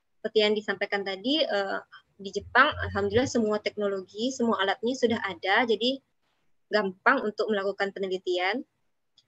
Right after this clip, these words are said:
Dan supervisor yang memberikan motivasi tinggi, di balik, eh, komen-komen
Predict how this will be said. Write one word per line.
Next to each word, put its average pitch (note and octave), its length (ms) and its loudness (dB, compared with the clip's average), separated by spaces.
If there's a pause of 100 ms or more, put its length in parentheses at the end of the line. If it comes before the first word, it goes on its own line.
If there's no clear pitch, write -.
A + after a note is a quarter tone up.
(140)
Dan G#3+ 240 2
supervisor A3+ 560 2
yang A3+ 160 4
memberikan A3 280 2
motivasi A3 440 0
tinggi, C4+ 560 0 (960)
di A3 160 2
balik, A#3 400 6 (320)
eh, G3 240 -2
komen-komen A#3+ 960 2